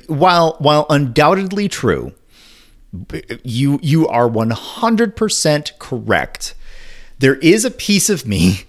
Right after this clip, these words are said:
<laughs> that does seem to be hearing Kinsey and other N I D leadership constantly going on about how, look, the only thing that seems to happen is that you seem to get yourself into pickles pretty regularly, and one of these days, these pickles are gonna blow up half the planet. Like,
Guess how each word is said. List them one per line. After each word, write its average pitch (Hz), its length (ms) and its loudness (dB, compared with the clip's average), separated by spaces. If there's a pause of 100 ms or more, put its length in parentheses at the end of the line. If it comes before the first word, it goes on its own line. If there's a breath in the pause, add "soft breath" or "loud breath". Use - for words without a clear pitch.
(160)
<laughs> 220 240 2
that 143 280 2
does 175 320 4
seem 170 240 4
to 160 60 0
be 135 220 0
hearing 104 580 2 (200)
Kinsey 196 540 4
and 143 200 2
other 156 240 6
N 151 160 2
I 147 80 4
D 139 180 2
leadership 117 640 2
constantly 175 580 2
going 147 320 4
on 131 160 6
about 113 240 4
how, 104 380 2
look, - 520 0 (640)
the 123 120 2
only 214 160 6
thing 196 120 4
that 151 80 2
seems 156 220 2
to 110 100 2
happen 113 300 0
is 87 80 -2
that 95 180 2
you 104 60 -2
seem 170 240 0
to 120 60 -4
get 113 180 -2
yourself 113 240 -2
into 80 120 -6
pickles - 380 -2
pretty 220 260 -2
regularly, 110 460 2
and 82 100 0
one 185 120 4
of 208 60 2
these 85 140 0
days, 76 300 0 (300 loud breath)
these 104 140 0
pickles 95 340 0
are 92 80 0
gonna 90 160 0
blow 147 400 4
up 156 160 2
half 135 320 -2
the - 60 -4
planet. 160 540 0 (540 loud breath)
Like, 104 220 2